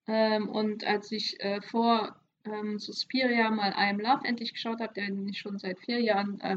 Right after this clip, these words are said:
Blu-ray bei mir rumliegen hab, weil es den mal kostenlos im Movie-Büro gab,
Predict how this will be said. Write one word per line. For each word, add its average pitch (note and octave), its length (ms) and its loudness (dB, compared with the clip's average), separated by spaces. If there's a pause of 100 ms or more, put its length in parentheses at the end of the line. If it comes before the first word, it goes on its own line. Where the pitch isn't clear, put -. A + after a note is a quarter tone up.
Blu-ray A3+ 340 4
bei G3 120 -4
mir G3+ 180 -2
rumliegen A3 840 2
hab, G#3 120 2
weil G#3 160 6
es G3+ 140 -4
den G#3 140 0
mal G3 100 2
kostenlos A#3+ 480 -2
im G#3 100 -2
Movie-Büro G3 880 2
gab, G3 320 0